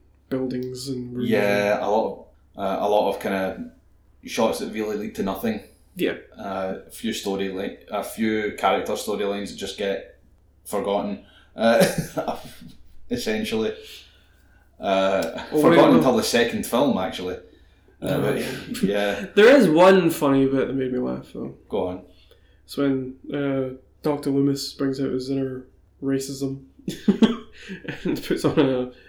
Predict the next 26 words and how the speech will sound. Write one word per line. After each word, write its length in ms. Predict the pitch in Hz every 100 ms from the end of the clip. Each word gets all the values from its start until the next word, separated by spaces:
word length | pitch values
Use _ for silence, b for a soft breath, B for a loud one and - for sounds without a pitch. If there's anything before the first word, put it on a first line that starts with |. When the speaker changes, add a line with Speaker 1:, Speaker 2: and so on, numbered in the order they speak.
| b -
Speaker 1:
stereotyped 640 | - 139 135 131 135 127
black 240 | 139 127 123
voice 420 | 139 135 - - _ _ _ _ _ _ _ _ -
to 100 | - 127
Lonnie. 400 | 127 131 135 - - b b b
Speaker 2:
Is 140 | 208 226
that 140 | 247
a 40 | 226
stereotyped 600 | 233 220 202 202 202 170
black 240 | 180 -
voice? 100 | 190
Speaker 1:
That's 160 | 208 202
what 140 | 202
he's 80 | 190
Speaker 2:
I 80 | 196
Speaker 1:
doing. 260 | 190 175 151
Speaker 2:
cannot 280 | 151 175 -
hear. 320 | 156 160 156
Speaker 1:
That's 220 | 202 196
what 120 | 202
he's 100 | 185
doing. 220 | 196 190 180
"Hey, 160 | 151
Lonnie, 340 | 143 143 135 139
get 200 | 185 -
your 120 | 160